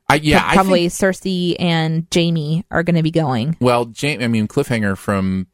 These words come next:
Speaker 1: the end of last week's episode is him sinking to the bottom of that
Speaker 2: Never
Speaker 1: water.
Speaker 2: eh, he, can I talk about just, I know we have to suspend our disbelief on so many levels.
Speaker 1: Yeah.
Speaker 2: Like, I get that, but that scene bothered me for <laughs> so many reasons.
Speaker 1: Right. There's some, there's some issues with that scene.
Speaker 2: Because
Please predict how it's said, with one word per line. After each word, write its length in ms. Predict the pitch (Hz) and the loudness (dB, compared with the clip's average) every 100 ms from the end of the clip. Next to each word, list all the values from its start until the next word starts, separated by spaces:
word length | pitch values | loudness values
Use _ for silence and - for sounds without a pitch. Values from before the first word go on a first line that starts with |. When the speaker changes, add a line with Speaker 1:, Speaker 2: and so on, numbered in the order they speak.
| _ - | _ -4
Speaker 1:
the 80 | |
end 100 | 101 | -2
of 40 | 95 | 0
last 220 | 87 - | -2 -6
week's 140 | 87 | -6
episode 640 | 123 - - 85 78 87 - _ _ _ - | -4 -4 -4 -2 -2 -4 -10 _ _ _ -6
is 160 | 95 - | -4 0
him 140 | 92 | 0
sinking 340 | - 117 101 98 | 0 -2 -4 -4
to 100 | 90 | -6
the 80 | |
bottom 520 | 82 90 107 87 87 - _ | -2 0 0 -4 -8 -10 _
of 140 | 98 85 | -6 -2
that 300 | 85 82 - | -2 -4 0
Speaker 2:
Never 360 | 247 294 294 | 0 2 2
Speaker 1:
water. 320 | 117 101 85 107 | 2 0 -2 -6
Speaker 2:
eh, 80 | 226 _ | -14 _
he, 180 | - - _ _ - | -20 -20 _ _ -4
can 140 | 349 | -2
I 20 | 370 | 0
talk 160 | 320 | 0
about 260 | 269 202 - _ - | 2 0 -2 _ -2
just, 200 | 247 - _ _ - | -2 -2 _ _ -2
I 60 | |
know 120 | 330 | 2
we 60 | 330 | 2
have 80 | 302 | 2
to 60 | 247 | -2
suspend 400 | 214 - 208 202 | -4 0 2 2
our 100 | 190 | 0
disbelief 480 | 202 - 180 202 | -4 -2 0 0
on 120 | 165 175 | 0 0
so 200 | 190 180 | 0 2
many 200 | 185 165 | 2 2
levels. 500 | 160 180 233 302 220 | 0 2 0 0 0
Speaker 1:
Yeah. 100 | 202 | 0
Speaker 2:
Like, 100 | 180 | 0
I 40 | |
get 240 | 175 165 | -2 -2
that, 260 | 214 233 214 | 0 0 0
but 200 | 190 - _ _ _ _ _ 190 | -2 -2 _ _ _ _ _ 2
that 280 | 226 - | 2 2
scene 300 | - 349 339 | 0 0 0
bothered 420 | 202 165 170 202 190 | 0 2 2 0 -2
me 120 | 175 | -2
for 120 | 214 | -2
<laughs> 20 | |
so 300 | 208 - 220 | -2 2 4
many 220 | 220 262 214 | 4 2 0
reasons. 440 | 170 180 170 156 | 0 2 2 2
Speaker 1:
Right. 260 | 92 85 - | 2 0 -2
There's 180 | 131 127 | -2 0
some, 240 | 147 123 | -2 -4
there's 180 | 113 127 | -2 -2
some 140 | 117 104 | 0 -2
issues 260 | 90 82 | -2 -6
with 100 | 82 | -4
that 140 | 82 - | -4 -4
scene. 220 | 85 73 | -4 2
Speaker 2:
Because 640 | 285 - 277 269 - - | 2 4 2 2 -2 -8